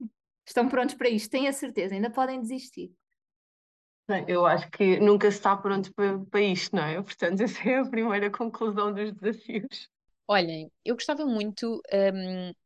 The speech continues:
Speaker 3: que vocês, eh, partilhassem connosco se sentiam que, hum, iam existir desafios imediatamente após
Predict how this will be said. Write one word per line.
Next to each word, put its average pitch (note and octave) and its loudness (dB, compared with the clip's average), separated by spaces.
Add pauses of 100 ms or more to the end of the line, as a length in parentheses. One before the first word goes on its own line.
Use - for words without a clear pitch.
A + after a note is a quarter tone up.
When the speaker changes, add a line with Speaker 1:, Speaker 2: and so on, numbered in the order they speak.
Speaker 3:
que - -6
vocês, F#3 0
eh, E3+ -2
partilhassem E3+ -4
connosco F#3 -6 (320)
se - -4
sentiam G3+ -2 (340)
que, F#3+ -2 (340)
hum, F3+ -6
iam A3+ 2
existir A#3 -4
desafios G3 -4 (460)
imediatamente G#3 -2
após F#3+ -2